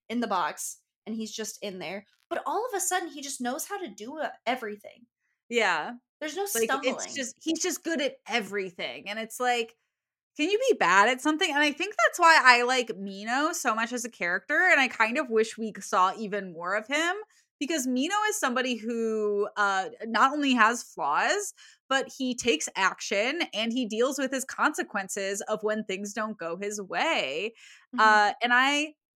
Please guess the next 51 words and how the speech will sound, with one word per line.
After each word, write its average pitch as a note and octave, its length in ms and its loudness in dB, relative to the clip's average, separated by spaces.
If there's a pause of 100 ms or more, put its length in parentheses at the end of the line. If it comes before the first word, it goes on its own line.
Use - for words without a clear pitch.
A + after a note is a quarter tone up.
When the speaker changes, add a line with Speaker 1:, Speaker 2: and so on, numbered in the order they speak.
(120)
Speaker 2:
love A4+ 520 6
it. G#3 100 -10
Like, B3+ 200 4 (100)
like, C#4+ 220 2
the E4+ 100 0
entire E4+ 400 4
story D4+ 520 -2
of, C#4+ 120 2
like, B3 380 2 (200)
uh, A3 280 2
you A#3+ 100 -2
know, A#3 140 -2
the A3 100 -2
dead A3 280 2
Griever, B3+ 460 2
and G#3 100 -6
then G3+ 120 -8
the G#3 80 -8
Griever G#3 420 -4
he G#3+ 120 -6
takes A3 380 -4
to, A3+ 160 -8 (200)
to A3 340 0
the A#3+ 140 4
leader E4 320 2
to A#3+ 100 4
see, A3 260 -2
and G3 100 -8
then G#3 300 -8
the A3+ 220 2
leader B3 240 0
gets C4 220 0
stabbed, D4 400 6
and A3 100 -2
he A#3 100 2
has B3 180 2
to B3+ 60 -4
kind B3+ 200 -2
of A#3 140 -2
deal C#4 260 -6
with A3+ 160 0
that G#3+ 260 4
guilt. A#3 440 0 (480)
And B3 140 0
then, B3+ 120 4
like, B3+ 180 2
when B3+ 140 4
he C4+ 100 4
tries A#3+ 320 4
to B3+ 80 4
fight A3+ 260 6